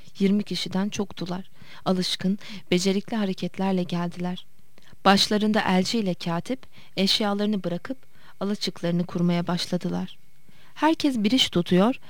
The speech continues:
alaçıklar yardımlaşa kuruluyordu. Yarım saat içinde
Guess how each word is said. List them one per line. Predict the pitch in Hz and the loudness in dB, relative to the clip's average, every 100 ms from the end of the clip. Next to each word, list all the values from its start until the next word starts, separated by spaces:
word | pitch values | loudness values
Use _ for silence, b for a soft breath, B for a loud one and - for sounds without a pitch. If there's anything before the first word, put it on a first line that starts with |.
| B B | B B
alaçıklar | 202 240 - 202 175 190 196 | 8 8 6 4 4 4 8
yardımlaşa | 180 175 180 180 - | 8 8 8 8 4
kuruluyordu. | 185 - 165 170 170 175 180 - - - - | 0 0 2 4 4 2 0 -4 -10 -4 4
Yarım | 202 269 | 6 6
saat | - 202 180 180 | 4 4 4 4
içinde | - 175 180 233 | 4 4 6 2